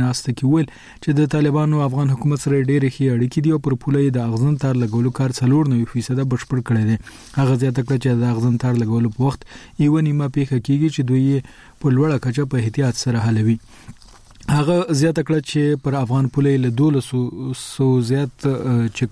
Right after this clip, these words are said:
پوسټونه جوړ کړي او مقصد یې د امن ټینګ ساتل دي. په دې وروستیو کې داسې ویډیوګانې مخې ته راغلي وي چې طالبان پکې پر ډیورنډ کرښې اغزن تار لرې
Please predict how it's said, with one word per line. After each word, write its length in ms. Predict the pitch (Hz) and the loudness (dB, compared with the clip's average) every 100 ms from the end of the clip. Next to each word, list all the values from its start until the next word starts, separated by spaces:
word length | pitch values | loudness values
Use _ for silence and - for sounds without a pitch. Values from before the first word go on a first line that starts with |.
| - | -4
پوسټونه 340 | - 135 120 | -4 0 0
جوړ 100 | 110 110 | 0 -2
کړي 120 | 143 151 | 0 0
او 40 | 139 | 0
مقصد 260 | - 143 | -2 0
یې 140 | 135 131 | 2 0
د 100 | 131 | 0
امن 260 | 139 120 110 - | 2 2 0 -2
ټینګ 220 | 123 113 | -2 0
ساتل 320 | 113 110 117 104 | -2 -2 -2 -2
دي. 80 | 107 - - - - | -4 -8 -18 -10 -2
په 80 | |
دې 80 | 165 175 | 2 2
وروستیو 280 | 165 - 165 | 0 0 0
کې 120 | 165 151 | 0 0
داسې 140 | 143 | 0
ویډیوګانې 460 | 147 143 139 151 151 | 0 2 2 0 -2
مخې 120 | 143 - | -4 -4
ته 80 | 135 | -2
راغلي 240 | 127 147 | 0 0
وي 60 | 139 | 0
چې 100 | 131 | 0
طالبان 440 | 123 120 143 147 131 127 | 0 0 0 0 0 -2
پکې 360 | 117 131 151 160 | -4 -2 -2 0
پر 100 | 123 | 0
ډیورنډ 280 | 123 123 131 135 | 2 2 0 -2
کرښې 220 | 127 135 | -2 0
اغزن 320 | 117 110 127 120 | 0 0 0 0
تار 240 | 135 120 104 | 0 0 0
لرې 140 | 107 | -2